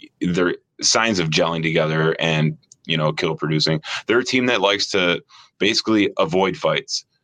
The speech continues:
until they're in the perfect situation to win them. If they don't get in the perfect situation to win them, they don't fight at all, and they lose, and they lose bad. And,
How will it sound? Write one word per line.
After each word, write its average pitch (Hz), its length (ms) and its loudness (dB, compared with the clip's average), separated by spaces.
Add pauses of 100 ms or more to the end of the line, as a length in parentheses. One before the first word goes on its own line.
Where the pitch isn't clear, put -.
(320)
until 101 340 0
they're 92 200 2
in 90 120 2
the 87 100 2
perfect 104 460 -4
situation 87 560 0
to 76 100 -2
win 73 200 -2
them. 67 100 -10 (420)
If 87 140 -4
they 92 120 0
don't 82 220 0
get 98 260 0 (120)
in 117 100 -2
the 117 80 0
perfect 123 340 -4
situation 120 480 0
to 117 60 0
win 120 160 0
them, 123 200 -6 (200)
they 87 80 0
don't 92 180 -2
fight 92 180 2
at 95 80 0
all, 104 280 2 (220)
and 76 160 -6
they 78 100 0
lose, 80 440 -2 (140)
and 76 100 -6
they 76 80 0
lose 80 200 0
bad. 87 420 2 (760)
And, 80 380 0